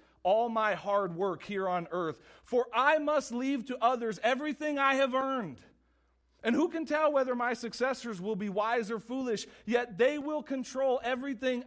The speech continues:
I have gained by my skill and hard work under the sun." How meaningless, he says. "So I gave up in despair,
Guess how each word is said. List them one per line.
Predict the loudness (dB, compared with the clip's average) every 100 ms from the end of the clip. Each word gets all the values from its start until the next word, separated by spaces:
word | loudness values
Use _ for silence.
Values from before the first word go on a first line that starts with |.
| 0
I | 4 4
have | 4 0 -2
gained | -2 0 2
by | 2
my | 2 2 2 0
skill | -2 -4 -2 0
and | -2
hard | -4 -4 -4 -2
work | -6 -4
under | -4 -4
the | -6 -6
sun." | -4 -4 -4 -8 -12 _
How | -4 -2 -2
meaningless, | -2 -2 -2 -2 -4 -6 -10
he | -12
says. | -8 -6 -8 -12 -20 _ _ _ _ _ _ _ _ _
"So | -2
I | -2
gave | 0 -2
up | -2 -2
in | -4
despair, | -10 -10 -8 -6 -6